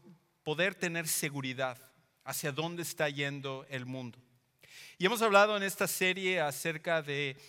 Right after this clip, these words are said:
el, eh, las señales. Hablamos la semana pasada un poco acerca de cómo las señales,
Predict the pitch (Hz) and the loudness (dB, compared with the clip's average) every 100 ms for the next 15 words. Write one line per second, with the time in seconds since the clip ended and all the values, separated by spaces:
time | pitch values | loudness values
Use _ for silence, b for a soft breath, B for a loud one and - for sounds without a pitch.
0 | B B 139 135 131 135 131 123 131 127 | B B -4 -4 -2 -4 -6 -8 -6 -6
1 | 127 - 147 147 160 175 170 156 143 139 | -4 -4 -2 0 2 2 -2 -4 -6 -4
2 | 151 143 143 - 143 143 143 - 143 143 | -6 -6 -6 -6 -6 -6 -8 -2 0 0
3 | 139 139 147 151 143 - 131 143 123 123 | -2 -6 -8 -6 -8 -8 -6 -6 -6 -6
4 | 147 151 131 - 127 127 143 156 156 | -6 -6 -6 -8 -8 -2 -2 -2 -6